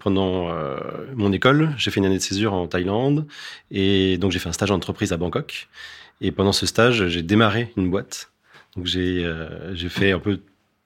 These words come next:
bah, tout le, tout le travail nécessaire pour créer une boîte.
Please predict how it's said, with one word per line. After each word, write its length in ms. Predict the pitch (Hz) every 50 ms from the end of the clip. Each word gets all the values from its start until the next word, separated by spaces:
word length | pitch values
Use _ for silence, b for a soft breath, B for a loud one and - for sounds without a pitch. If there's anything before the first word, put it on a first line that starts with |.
| _ _ _ _ -
bah, 80 | 101 87
tout 160 | - - 131
le, 600 | 120 110 101 101 98 95 92 95 90 87 85 80 -
tout 100 | - -
le 60 | 127 -
travail 280 | - - 110 110 110
nécessaire 380 | 107 104 - 113 98 - 113 104
pour 180 | - - 92
créer 200 | - - - 117
une 100 | 104 101
boîte. 240 | 95 98 120 - -